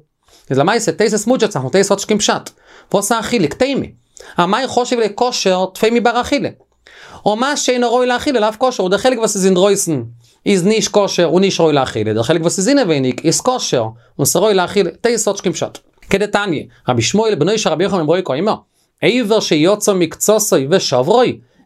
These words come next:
אין בו משום שבירת העצם, פארוס, ווייל ער האלט ווי רבי, א דער ווארט איז ראוי לאכילה, און דער עבר, דער חלקו איז נישט ראוי לאכילה, ממילא אין שטיינעם כי ניסא פון שבירת העצם.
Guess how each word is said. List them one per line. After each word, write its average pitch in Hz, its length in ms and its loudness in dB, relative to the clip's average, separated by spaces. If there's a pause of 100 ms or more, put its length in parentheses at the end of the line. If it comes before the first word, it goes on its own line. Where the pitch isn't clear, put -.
אין 285 280 0
בו 262 120 2
משום 240 260 0
שבירת 233 400 0
העצם, 156 640 0
פארוס, 127 380 0
ווייל 165 160 2
ער 190 120 0
האלט 190 140 -2
ווי 160 160 0
רבי, 170 480 2 (240)
א 147 60 0
דער 156 140 2
ווארט 190 200 2
איז 143 140 2
ראוי 180 200 2
לאכילה, 135 420 -2 (420)
און 120 120 0
דער 175 300 2
עבר, 170 640 2
דער 135 140 0
חלקו 214 500 -2
איז 165 60 0
נישט 156 180 -4
ראוי 185 180 4
לאכילה, 170 480 2 (340)
ממילא 233 300 2
אין 220 120 0
שטיינעם 233 320 0
כי 208 120 -4
ניסא 214 260 2
פון 185 140 -6
שבירת 180 360 2
העצם. 117 300 0